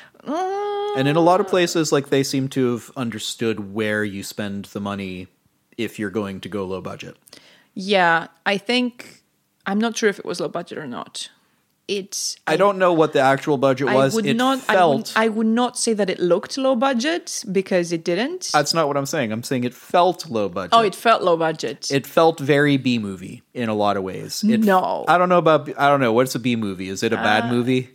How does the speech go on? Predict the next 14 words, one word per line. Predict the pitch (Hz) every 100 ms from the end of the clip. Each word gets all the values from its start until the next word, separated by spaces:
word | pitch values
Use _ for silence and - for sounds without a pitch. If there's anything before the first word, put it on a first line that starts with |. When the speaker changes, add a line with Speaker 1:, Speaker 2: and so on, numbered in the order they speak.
| _ 233
Speaker 1:
No, | 247 262 240
B | 196 262
movies | 277 294 269 254
are | 214 208
generally | 175 208 202 190 180 160 165
movies | 185 175 170
that | 165 156 - -
don't | 180 160
have | 165 170 -
almost | 185 175 165 170
any | 160 147
budget. | 151 73 - - - - -
Speaker 2:
Got | 90
it. | -